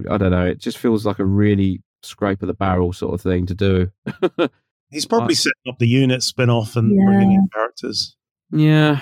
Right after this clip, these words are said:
Speaker 1: I just think, I think, but yeah, I don't think, I think Torchwood had its day, it's gone, and, you know, we don't, we don't need it. It's like even some of Big Finish's output, I find we don't need it. We don't need to see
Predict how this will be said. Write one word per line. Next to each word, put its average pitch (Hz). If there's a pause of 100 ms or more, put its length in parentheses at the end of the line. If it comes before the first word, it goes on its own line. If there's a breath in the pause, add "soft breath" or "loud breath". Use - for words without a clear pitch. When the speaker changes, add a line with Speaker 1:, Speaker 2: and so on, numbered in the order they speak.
(340 loud breath)
Speaker 1:
I -
just -
think, 151
I 131
think, 123 (100)
but 120
yeah, 107
I 107
don't 117
think, 98 (320)
I 101
think 110
Torchwood 101
had 120
its -
day, 92
it's -
gone, 92 (300)
and, 90 (520)
you 98
know, 90
we 95
don't, 104
we 110
don't 104
need 98
it. 95 (120)
It's -
like 120
even 123
some 110
of 98
Big 98
Finish's 95
output, 95 (200)
I 90
find 92
we 92
don't 90
need 87
it. 95 (400)
We 101 (100)
don't 104
need 90
to 87
see 87